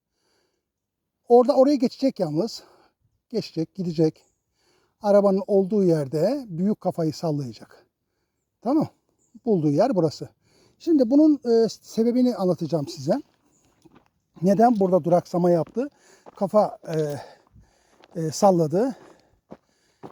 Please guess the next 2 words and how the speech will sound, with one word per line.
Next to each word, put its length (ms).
Manyetik 580
alanların 600